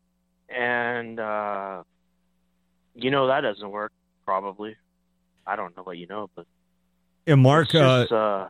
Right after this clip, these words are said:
Speaker 2: what, from your perspective, and I'm glad you called because you bring a, a perspective, I think, that's, that's good for us to hear. Uh, from your
Speaker 1: Okay.
Speaker 2: perspective, what's needed?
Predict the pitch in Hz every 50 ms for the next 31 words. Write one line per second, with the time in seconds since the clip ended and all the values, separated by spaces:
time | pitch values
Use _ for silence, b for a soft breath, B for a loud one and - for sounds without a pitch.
0 | - _ _ 135 135 156 151 117 - - 147 139 143 147 170 190 160 - - 156
1 | 143 - - - - 139 156 170 160 - - 120 101 98 98 98 110 113 117 113
2 | 123 131 117 156 170 190 196 - - 127 - - 147 143 120 95 73 60 58 85
3 | - 107 101 - - 113 113 98 120 123 104 127 135 127 123 120 110 107 80 101
4 | 101 85 - - 107 95 - - - 117 - 87 - - 113 101 92 98 95 90
5 | - 113 107 92 - 101 95 87 - - - - 98 90 - - 107 98 82 -
6 | 101 92 82 - - 92 85 92 101 95 82 - b b b b b b b b
7 | b b b b b b b b b _ _ _ - - - 110 - 151 - 135
8 | - - 131 127 123 127 131 160 220 240 - - 156 123 107 - - 85 87 117
9 | 110 107 104 - - 117 113 110 95 92 117 127 160 190 - - - 131 117 110
10 | 113 113 113 113 107 92 76 60 - - -